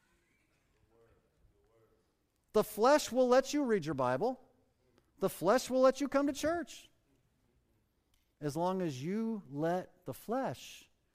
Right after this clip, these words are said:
call the shots. Flesh ain't scared of church. <laughs> They're scared of the Lord. So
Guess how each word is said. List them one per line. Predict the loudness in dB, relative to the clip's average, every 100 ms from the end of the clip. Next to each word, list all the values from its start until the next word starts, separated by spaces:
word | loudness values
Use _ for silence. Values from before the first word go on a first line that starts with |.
| _ _ _
call | -6 -4 -4
the | -6
shots. | -8 -10 -10 -16 -20 -20 _ _ _ _ _ _ _ _ _ _ _ _ _ _ -6
Flesh | 0 2 4
ain't | 0
scared | 0 2 4 4
of | 0
church. | -2 -2 -2 -14 -18 _
<laughs> | _ -10 -10 -10 -16 _ _ _ _ _ _ _ _ _ _ _ _ _ _ _
They're | -8
scared | -2 2 2
of | 2
the |
Lord. | 2 0 -2 -12 _ _ _ _ -20 -20 -20 _ _ _ _ _ _ _ _ _ _ _ _ _ _ _ _ _ _ _ _ _ _ _ _ _ _ _ _ _ _ _ _ _
So | -2 2 2 0